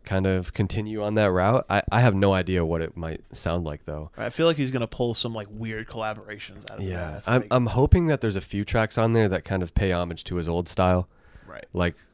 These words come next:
Speaker 1: Self-Titled or,
Speaker 2: Right, 'cause
Speaker 1: or
Speaker 2: I know you
Speaker 1: Dialect.
Speaker 2: like the Self-Titled album
Speaker 1: Yeah.
Speaker 2: a lot.
Speaker 1: So, but I've, Whole Lotta Red has come to grow on me, a lot.
Speaker 2: Really?
Speaker 1: Uh, it's
Speaker 2: Okay.
Speaker 1: grown on me a lot. Um, it's
Speaker 2: It,
Speaker 1: take-
Speaker 2: it had to grow on people 'cause I remember release day, people were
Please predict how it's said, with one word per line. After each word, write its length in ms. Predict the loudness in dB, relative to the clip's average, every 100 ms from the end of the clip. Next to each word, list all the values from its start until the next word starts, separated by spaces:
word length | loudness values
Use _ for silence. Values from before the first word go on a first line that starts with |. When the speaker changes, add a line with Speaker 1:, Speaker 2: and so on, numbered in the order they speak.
| -10
Speaker 1:
Self-Titled 680 | -2 -2 0 0 2 0 0
or, 40 |
Speaker 2:
Right, 180 | 0 0
'cause 120 | 2
Speaker 1:
or 40 | 4
Speaker 2:
I 40 |
know 80 | 6
you 40 | 6
Speaker 1:
Dialect. 140 | 6 4
Speaker 2:
like 140 | 2
the 80 | -4
Self-Titled 540 | -6 -6 -6 -6 -6
album 160 | -4 0
Speaker 1:
Yeah. 180 | 0 -2
Speaker 2:
a 20 |
lot. 220 | -6 -8 -10 -2
Speaker 1:
So, 380 | 6 8 6 2 -14 -20 -20 4
but 160 | 6 8
I've, 320 | 6 4 2 -10 -14 0
Whole 180 | 6
Lotta 160 | 8 10
Red 120 | 10
has 120 | 8
come 180 | 8 6
to 60 | 8
grow 200 | 8 8
on 120 | 6
me, 180 | 2 -4 -8 -4
a 60 | -2
lot. 260 | -2 -4 -10
Speaker 2:
Really? 520 | -4 0 2 2 -2 -2
Speaker 1:
Uh, 140 | 2
it's 160 | 2 4
Speaker 2:
Okay. 40 |
Speaker 1:
grown 180 | 4 6
on 140 | 4
me 80 | 2
a 80 | 2
lot. 300 | 4 4 2 -6 -2
Um, 440 | 2 2 2 -2 0
it's 100 | 2
Speaker 2:
It, 80 | 6
Speaker 1:
take- 140 | 6
Speaker 2:
it 40 |
had 240 | 6 4 2
to 80 | 0
grow 240 | 0 0
on 160 | -2 -8
people 260 | -10 -10
'cause 120 | -4 2
I 80 | 2
remember 360 | 2 0 -2
release 460 | -4 0 2 2 2
day, 200 | 0 0
people 400 | -2 -6 -4 -4
were 160 | -6